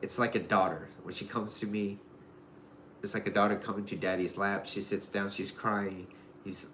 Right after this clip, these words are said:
he's saying, Baby, what's going on? What's bothering you? What's on your mind? What is it? Tell me. And she expresses. And you're allowing her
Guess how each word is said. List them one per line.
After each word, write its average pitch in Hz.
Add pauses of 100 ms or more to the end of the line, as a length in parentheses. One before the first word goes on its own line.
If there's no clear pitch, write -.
he's 101
saying, 92
Baby, 98
what's 90
going 90
on? 101 (220)
What's -
bothering 98 (120)
you? 90 (680)
What's -
on 87
your 87
mind? 101 (680)
What 92
is 85
it? - (680)
Tell 101
me. 82 (440)
And 92
she 104
expresses. - (1080)
And 101
you're 101
allowing 98 (120)
her 87